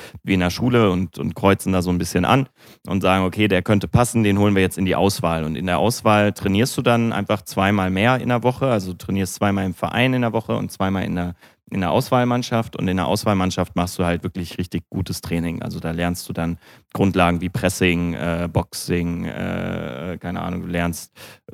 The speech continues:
wie man, äh, vernünftig in der Manndeckung arbeitet, wie man gegen den Ball arbeitet und so weiter und so fort. Also alle Klischees, die einem beim Doppelpass richtig viel Kohle kosten. Ähm, die erlernst du da quasi im, im Verlauf deiner, äh, kurzen Laufbahn.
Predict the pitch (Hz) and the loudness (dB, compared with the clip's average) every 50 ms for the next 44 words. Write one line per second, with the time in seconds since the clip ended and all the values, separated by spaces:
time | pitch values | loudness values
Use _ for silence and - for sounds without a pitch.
0 | - - - - 98 95 92 92 95 98 95 95 92 - - 82 - - 101 98 | -16 -16 -10 -6 -2 0 2 4 4 4 4 2 0 0 -2 -4 -2 0 2 4
1 | 101 104 98 - 98 95 - 90 95 95 92 92 95 92 92 87 - 92 90 - | 4 2 0 0 -2 -2 0 0 0 2 2 2 2 0 0 -2 -2 -4 -6 -4
2 | 82 85 87 87 87 87 - 92 90 87 - - 87 87 87 87 90 85 95 98 | -2 -2 -2 -2 -2 -2 -4 -4 -6 -6 -6 -6 -4 -2 -2 -2 0 0 0 0
3 | 101 98 92 87 85 87 85 53 - 87 85 90 82 - - - - 95 104 92 | 0 0 0 0 0 -2 -2 -2 -2 -2 -2 -2 -2 -4 -4 -4 -2 -2 -2 -2
4 | 87 87 87 85 85 85 85 85 87 87 - 135 143 139 - 104 92 90 - - | 0 0 0 0 0 -2 -4 -4 -6 -4 0 2 2 2 2 0 0 0 0 2
5 | 104 110 107 - - 98 92 - - 104 104 - - - 65 73 92 95 92 90 | 2 2 2 0 -2 -6 -4 0 2 0 0 0 -2 -2 0 2 2 2 2 2
6 | 92 92 90 92 87 - - - 90 90 87 - 98 101 - 92 - - 90 92 | 0 0 2 0 0 -2 -2 -2 -2 -2 -2 -2 -4 -4 -4 -6 -4 -4 -4 -2
7 | - 110 117 127 131 - 123 113 - - - - 117 - - - - - - - | 2 4 4 4 4 2 0 -2 -2 -2 -2 -2 -2 -4 -6 -18 -20 -20 -20 -20
8 | _ - - _ - 107 104 101 104 101 98 95 87 - _ _ _ _ _ _ | _ -20 -10 _ 4 6 6 6 6 4 2 0 -2 -6 _ _ _ _ _ _
9 | _ _ _ _ _ _ _ _ - 113 - 107 107 101 101 107 117 143 151 - | _ _ _ _ _ _ _ _ -8 -2 2 6 6 6 8 8 6 6 6 4
10 | - 135 127 123 120 - - 117 113 113 117 107 110 110 110 - - - 104 101 | 4 4 6 4 4 4 4 6 6 6 6 4 2 0 -2 -2 -2 -2 0 2
11 | 101 101 101 101 87 71 92 101 101 - 104 101 98 95 98 104 101 - - 95 | 2 2 2 2 0 0 0 -2 0 0 0 2 4 6 6 4 4 2 2 2
12 | 98 98 98 98 95 95 95 80 - 87 95 95 95 95 92 - - - - 117 | 2 4 4 4 4 4 2 0 0 -2 0 0 0 0 0 -2 -4 -2 0 0
13 | 113 - - - 104 101 98 101 110 117 - - - 104 104 101 101 | 0 0 0 -2 0 2 4 4 4 4 2 0 0 2 2 2 0